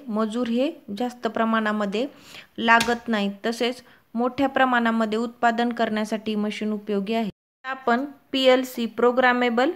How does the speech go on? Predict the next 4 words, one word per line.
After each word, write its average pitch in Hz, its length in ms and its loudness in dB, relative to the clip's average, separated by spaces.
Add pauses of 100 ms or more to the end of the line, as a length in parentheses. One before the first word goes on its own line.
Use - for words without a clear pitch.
(140)
लॉजिक 233 600 4
कंट्रोलर 214 540 0 (420)
या 240 200 4
मशीनविषयी 247 840 0